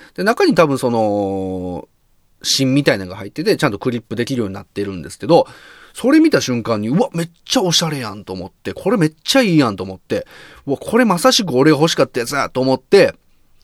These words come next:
でもな、でもどうせ前見たあの、八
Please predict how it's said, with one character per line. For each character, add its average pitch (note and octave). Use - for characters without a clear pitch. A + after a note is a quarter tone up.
で A2+
も G2+
な、 C#3+
で C#3
も A2+
ど A#2+
う C#3+
せ F3+
前 D3+
見 D#3
た A#2+
あ G#2+
の、 F#2+
八 -